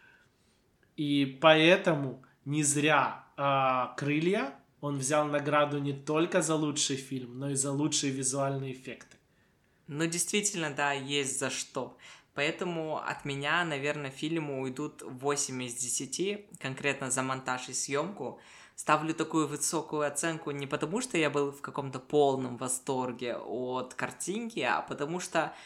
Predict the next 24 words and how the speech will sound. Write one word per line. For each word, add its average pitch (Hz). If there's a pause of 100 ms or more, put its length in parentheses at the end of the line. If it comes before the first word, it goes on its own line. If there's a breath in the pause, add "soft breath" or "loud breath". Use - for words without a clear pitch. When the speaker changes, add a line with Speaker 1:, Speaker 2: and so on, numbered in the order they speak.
(220 loud breath)
Speaker 2:
именно 151
то, 180
какие 151
эффекты 156
и -
какую 139
съемку 147
они 131
смогли 139
воспроизвести 131
и -
создать 127
для 120
того 123
времени, 143 (320 loud breath)
мне 123
кажется, 151
это 127
был 127
реально 127
фурор 127
в 117
индустрии 120
кино. 123